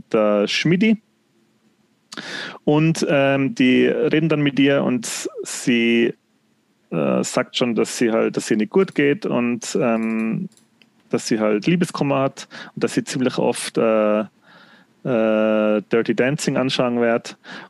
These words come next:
Und sie nehmen sie dann aber auf, äh, und es ist dann genau so, wie sie es angekündigt hat. Sie sitzt dann nur weinend vorm Fernseher und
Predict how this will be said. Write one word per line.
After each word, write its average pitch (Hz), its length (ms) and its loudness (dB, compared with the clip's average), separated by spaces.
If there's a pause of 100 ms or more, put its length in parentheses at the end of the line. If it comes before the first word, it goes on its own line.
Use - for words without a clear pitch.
Und 135 440 0 (100)
sie - 160 0
nehmen 131 240 2
sie - 80 0
dann 117 120 0
aber 104 240 0
auf, 175 420 0 (680)
äh, 135 460 2 (360)
und 139 300 -2
es 160 220 0
ist 160 160 0
dann 143 80 -2
genau 135 260 0
so, 139 440 2
wie 127 400 2
sie 131 220 2
es 127 100 0
angekündigt 147 420 0
hat. 135 120 -2
Sie - 120 -6
sitzt - 320 -4
dann 127 180 0
nur 131 220 2
weinend 127 320 0
vorm 117 220 -2
Fernseher 120 560 0
und 110 400 -2